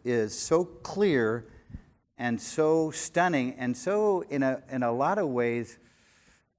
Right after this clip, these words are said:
uh, concerning to me as I look at this. "For this reason, the kingdom of heaven may be compared to a king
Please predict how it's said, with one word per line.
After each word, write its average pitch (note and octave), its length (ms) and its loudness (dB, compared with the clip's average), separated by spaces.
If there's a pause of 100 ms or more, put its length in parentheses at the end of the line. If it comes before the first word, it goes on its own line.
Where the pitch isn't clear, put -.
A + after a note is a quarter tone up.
(140)
uh, G#2+ 180 -12 (120)
concerning C#3+ 720 0
to A#2+ 100 -8
me F#2+ 200 -6
as F#2+ 140 -8
I A2 80 0
look B2+ 220 2
at A#2 120 -4
this. - 280 -10 (1200)
"For C#3+ 140 8
this B3 240 12
reason, A3 340 10
the D3+ 80 8
kingdom G#3 360 4
of G#3+ 100 4
heaven C#3+ 280 6
may C3 140 8
be D3+ 140 2
compared C#3 580 2
to D3 120 4
a C#3+ 40 4
king C3+ 640 4